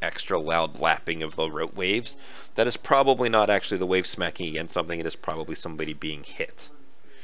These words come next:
Um, and as you reach the end of the dock, you will actually see Vinny kind of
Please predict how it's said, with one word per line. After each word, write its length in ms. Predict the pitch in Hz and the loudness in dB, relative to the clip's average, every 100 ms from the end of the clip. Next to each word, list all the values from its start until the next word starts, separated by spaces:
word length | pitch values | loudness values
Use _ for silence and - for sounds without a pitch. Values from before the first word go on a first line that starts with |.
| - - - - - - | -10 -10 -10 -10 -10 -8
Um, 300 | 69 60 - - - - - - - - - - - - - - - | -8 -8 -8 -10 -10 -10 -10 -10 -10 -10 -10 -10 -10 -10 -10 -10 -4
and 120 | 101 | 0
as 160 | 98 95 | 2 2
you 80 | 95 | 0
reach 260 | 90 90 - | -2 -4 -2
the 100 | 95 | -2
end 160 | 85 | -2
of 80 | 82 | -2
the 60 | 82 | -2
dock, 420 | 76 82 76 - | 2 4 4 0
you 100 | 87 | 0
will 140 | 85 | 4
actually 320 | 82 80 - 78 | 4 2 -2 -6
see 220 | - 82 | -4 -4
Vinny 300 | 80 85 80 | -2 -4 -4
kind 220 | - 87 | -2 0
of 120 | 82 | -2